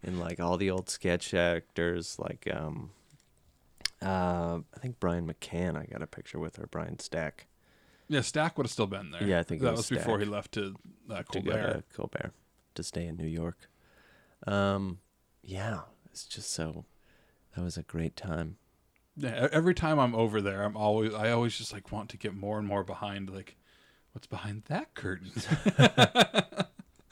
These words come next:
Speaker 2: We, we, we recorded over there for, uh, a video that we were doing for Comic-Con a couple years ago,
Speaker 1: Mm-hmm.
Speaker 2: uh, with Rob Kuttner when he was still writing on the show. And Rob was just like, "Well, you know where the stage is." Like, he got me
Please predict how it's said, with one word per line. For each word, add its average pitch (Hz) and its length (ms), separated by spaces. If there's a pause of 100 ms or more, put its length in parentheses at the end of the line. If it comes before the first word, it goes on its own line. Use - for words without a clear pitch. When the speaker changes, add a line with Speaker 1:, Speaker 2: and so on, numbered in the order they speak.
(340)
Speaker 2:
We, 156 140
we, 147 240
we 151 240
recorded 127 540
over 110 280
there 101 300
for, 101 680
uh, 78 500 (500)
a 117 120
video 104 460
that 104 100
we 104 80
were 104 80
doing 101 220
for - 120
Comic-Con 101 600
a 101 40
couple 104 300
years 101 260
ago, 98 400
Speaker 1:
Mm-hmm. 98 260 (300)
Speaker 2:
uh, 104 60
with 101 240
Rob 95 240
Kuttner 117 320
when 98 80
he 95 100
was 98 120
still 104 180
writing 98 380
on 90 140
the 87 60
show. 95 340 (760)
And 117 240
Rob 113 400
was 127 140
just 113 120
like, 117 100
"Well, 214 80
you 254 60
know 262 100
where 214 100
the 143 60
stage 113 360
is." 113 220
Like, 107 240 (160)
he 120 160
got 113 380
me 113 160